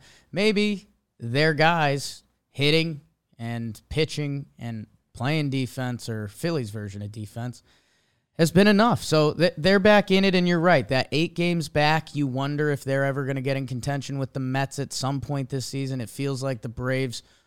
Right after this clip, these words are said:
will, um, just knowing their, their franchise's history. Um, but, yeah, I know it's a little early for wild card.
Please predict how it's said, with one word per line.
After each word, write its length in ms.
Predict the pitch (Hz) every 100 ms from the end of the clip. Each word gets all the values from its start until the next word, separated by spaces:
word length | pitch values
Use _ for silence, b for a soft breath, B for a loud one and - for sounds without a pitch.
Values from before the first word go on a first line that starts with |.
| b
will, 600 | 120 135 151 156 165 170 _ _ _ -
um, 260 | 123 127
just 360 | 113 135 131 -
knowing 300 | 135 131 127
their, 340 | 127 127 120 -
their 140 | 123
franchise's 760 | 117 - 131 123 127 123 113 110
history. 580 | 135 131 - 135 131 131 b b b _
Um, 380 | 127 120 117 110 - _
but, 140 | 156 190
yeah, 200 | 226 196
I 60 |
know 200 | 151 165
it's 200 | 165 -
a 80 | -
little 340 | 135 147 160
early 260 | 165 165 165
for 180 | - 165
wild 320 | 160 170 170
card. 320 | - 180 180